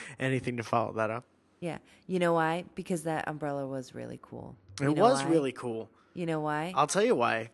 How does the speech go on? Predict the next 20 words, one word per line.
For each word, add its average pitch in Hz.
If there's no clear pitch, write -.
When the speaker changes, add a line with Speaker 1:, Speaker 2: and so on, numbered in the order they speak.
Speaker 1:
Because 147
they 139
had 139
a 131
zigzag, 143
they 143
hung 165
flags 147
underneath 139
the 147
umbrella. 143
The 170
umbrella 190
was 180
made 175
of 147
some 170
kind 160
of 127
metal, 135